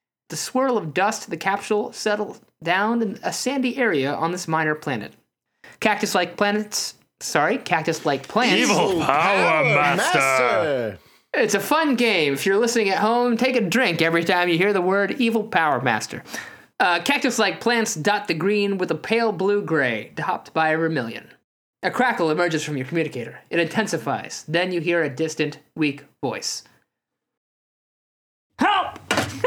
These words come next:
Speaker 1: Help! <laughs> Mobile Agricultural Research Group thirty-two! We are in
Speaker 2: Mark!
Speaker 1: the jungle!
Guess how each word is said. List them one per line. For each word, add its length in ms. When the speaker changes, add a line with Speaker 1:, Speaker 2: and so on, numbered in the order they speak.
Speaker 1:
Help! 360
<laughs> 920
Mobile 420
Agricultural 920
Research 580
Group 300
thirty-two! 840
We 100
are 340
in 60
Speaker 2:
Mark! 60
Speaker 1:
the 80
jungle! 640